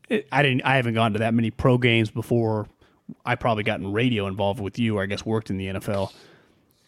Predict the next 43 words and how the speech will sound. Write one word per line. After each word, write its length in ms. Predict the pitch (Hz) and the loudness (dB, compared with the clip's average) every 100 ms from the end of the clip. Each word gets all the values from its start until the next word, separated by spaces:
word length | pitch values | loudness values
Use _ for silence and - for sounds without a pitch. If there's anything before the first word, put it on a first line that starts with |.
| _ _ - | _ _ -2
That's 220 | 220 - | 0 4
probably 320 | 165 151 127 | 6 6 4
the 60 | 110 | 2
coolest 300 | 135 110 - | 2 2 2
thing 140 | 101 | -2
I've 80 | 95 | -2
ever 180 | 95 90 | -4 -4
seen. 320 | - 92 - - | -4 -6 -6 2
Just 180 | 151 | 2
given 380 | - 175 147 135 - | 6 4 4 0 -2
last 320 | 143 165 175 | 0 2 4
night 180 | 165 160 | 4 4
at 60 | |
Candlestick, 640 | 160 143 139 135 - 139 - | 2 2 2 2 2 0 0
the 60 | |
historic 440 | 123 117 156 151 143 | -4 2 6 6 6
moments, 340 | 135 131 131 | 4 4 0
how 160 | - 131 | -2 -2
loud 380 | 127 139 156 147 | 0 2 2 2
the 80 | |
place 300 | 135 147 135 | 0 0 2
was, 400 | 135 131 127 120 - - - | 2 4 4 2 -2 -14 2
then 220 | 175 147 | 2 6
boys, 300 | 143 160 156 | 8 8 6
like, 180 | 165 143 175 170 | 4 2 2 6
I 80 | |
mean, 100 | 175 | 8
it 40 | 180 | 8
was 120 | 156 | 6
just, 340 | - 170 - - - - | 4 4 2 -8 -20 0
I 80 | 196 | 4
think 120 | 208 | 6
that's 160 | 180 - | 6 4
the 60 | |
coolest 400 | 143 - 175 151 | 2 8 10 10
thing 140 | 151 135 | 8 4
I've 120 | 113 | 4
ever 180 | - 135 | 2 2
seen 240 | - 127 113 | 2 2 2
live. 300 | 101 90 - | 0 -4 -4
Just 180 | - | -4
that, 300 | - 123 - - | -2 -4 -6 2
that 280 | 156 143 | 2 2